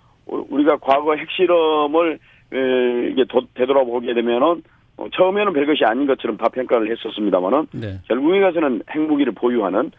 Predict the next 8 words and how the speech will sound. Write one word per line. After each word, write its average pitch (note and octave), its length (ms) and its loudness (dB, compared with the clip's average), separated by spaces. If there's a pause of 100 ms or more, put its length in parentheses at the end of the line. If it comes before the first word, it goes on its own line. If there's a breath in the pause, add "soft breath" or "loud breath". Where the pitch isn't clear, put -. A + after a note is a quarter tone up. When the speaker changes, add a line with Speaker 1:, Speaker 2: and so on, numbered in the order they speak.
(260 soft breath)
Speaker 1:
이런 C3 200 -2
사태까지 A2+ 500 -2
갔거든요. B2+ 760 -2 (420 soft breath)
그래서 C#3 460 0
이 B2+ 100 -10
상태로 E3+ 360 -2
지속된다고 B2+ 580 -2
한다면, A#2 480 0